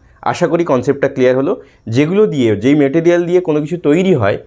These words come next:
তাকে আমরা মেটেরিয়াল নাউন বলি। এবার কালেকটিভ নাউনটা কীরকম? কালেক্ট কথার অর্থ কী? কালেক্ট কথার অর্থ হলো সংগ্রহ করা,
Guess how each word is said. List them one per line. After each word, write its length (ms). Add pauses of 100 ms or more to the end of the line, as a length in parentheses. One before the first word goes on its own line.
(120)
তাকে 240
আমরা 200
মেটেরিয়াল 420
নাউন 200
বলি। 180 (720)
এবার 160
কালেকটিভ 600
নাউনটা 280
কীরকম? 540 (360)
কালেক্ট 380
কথার 240
অর্থ 200
কী? 200 (400)
কালেক্ট 400
কথার 240
অর্থ 260
হলো 140
সংগ্রহ 600
করা, 360